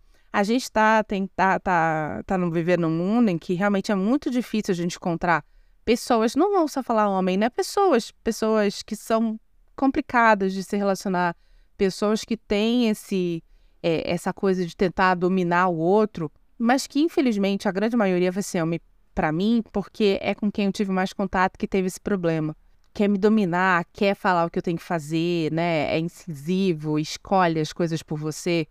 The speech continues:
E aí o que acontece é que essa, é, quando a gente encontra uma pessoa que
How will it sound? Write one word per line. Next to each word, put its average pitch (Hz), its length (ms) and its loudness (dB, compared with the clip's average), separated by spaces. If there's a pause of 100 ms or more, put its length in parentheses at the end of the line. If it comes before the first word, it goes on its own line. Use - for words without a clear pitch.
(400)
E 208 140 4
aí 220 200 4
o - 20 -2
que - 80 -2
acontece 220 840 0
é 208 200 2
que 220 800 0 (480)
essa, 185 760 0
é, 165 340 0
quando 202 180 0
a 196 40 2
gente 202 220 -4
encontra 202 260 -2
uma 196 60 0
pessoa 190 300 -2
que - 160 -12